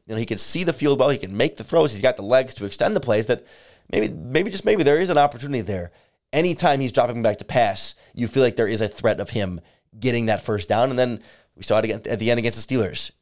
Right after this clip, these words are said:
Anytime you're down late in a game, you have that confidence that he can drive you downfield with three minutes left, with two minutes left, with thirty seconds left, right? He can get you into field goal range. You have that playmaking ability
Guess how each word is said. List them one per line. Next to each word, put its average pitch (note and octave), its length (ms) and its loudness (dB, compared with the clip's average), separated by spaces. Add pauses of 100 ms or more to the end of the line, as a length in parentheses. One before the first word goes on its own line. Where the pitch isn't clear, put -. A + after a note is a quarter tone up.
(140)
Anytime B2+ 380 0
you're B2 160 0
down A#2+ 480 2
late G#2+ 360 0
in A#2 120 -4
a G#2+ 60 0
game, G2+ 400 -2
you F#2+ 120 -4
have G#2+ 160 2
that G#2+ 180 0
confidence G#2 580 -2 (220)
that - 100 -18
he C3 220 -4
can C3 180 -2
drive G#2+ 380 2
you G#2+ 100 -4
downfield G2 540 -2
with F2 100 -10
three B2+ 240 -2
minutes A#2+ 240 0
left, A#2 180 2
with - 140 -12
two B2 140 -2
minutes A2+ 260 -2
left, G#2+ 220 2 (200)
with - 140 -14
thirty E3 300 2
seconds A#2+ 420 0
left, - 240 -2
right? G#2 120 -4
He A2 100 -4
can G#2 180 -4
get B2+ 240 -2
you B2+ 80 2
into A2+ 180 0
field A2 280 -2
goal G2 120 -2
range. F#2+ 320 -6 (280)
You G#2+ 80 -8
have B2 240 2
that - 280 0 (120)
playmaking B2+ 680 0
ability G2+ 500 0